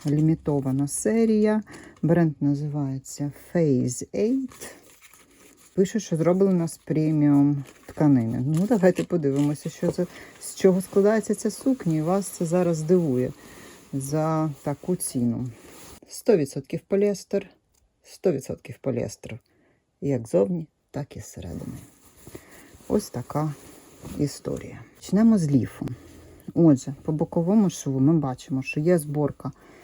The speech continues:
як по спині, ось спинка, так і попереду. Я думаю, що зборка приблизно однакова. Але ось тут, е,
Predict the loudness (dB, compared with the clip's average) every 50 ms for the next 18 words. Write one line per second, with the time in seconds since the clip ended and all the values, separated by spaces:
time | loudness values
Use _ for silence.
0 | -14 _ -2 0 0 0 -2 -8 _ -4 -2 -2 -4 -6 -2 2 4 4 4 4
1 | 2 2 0 -2 -8 -20 -20 -14 -8 -4 -4 -4 -4 -4 -8 -10 -8 -4 -2 -2
2 | -2 -2 -4 -6 -10 -10 -10 _ _ _ _ -20 -20 -20 -20 -20 -20 -20 -20 -20
3 | -20 -20 -20 _ _ _ -6 -4 -4 -4 -4 -6 -6 -4 -4 -8 -6 -4 -6 -4
4 | -4 -6 -6 -6 -6 -8 -8 -10 -8 -2 2 2 2 4 4 4 4 4 4 0
5 | -2 -6 -4 -2 2 2 2 2 2 -2 -4 0 2 4 4 4 4 6 6 6
6 | 6 6 2 0 0 0 -2 -2 -2 0 2 4 4 4 4 0 -4 -8 -10 -8
7 | -8 -8 -10 -12 -14 _ _ -20 -20 -20 -20 -20 -20 -20 -20 -20 -20 -20 -20 -20
8 | -20 -20 -20 _ _ -4 -2 0 4 4 4 4 4 0 -2 -2 -2 -6 -16 -14
9 | _ -2 2 2 2 0 -2 _ _ _ -6 -2 0 2 2 2 2